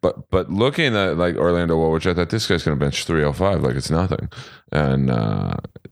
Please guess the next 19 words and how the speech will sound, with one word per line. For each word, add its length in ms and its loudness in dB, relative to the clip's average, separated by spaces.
it's 240 -6
just 240 -2
genetic. 420 0
I 100 2
guess 200 -2
there's 160 0
a 60 0
difference 420 0
between 300 0
strength 420 0
and 160 2
just, 380 -2
uh, 420 0
genetic 540 2
muscular, 800 2
de-, 280 -2
you 140 0
know, 260 0
frame 520 0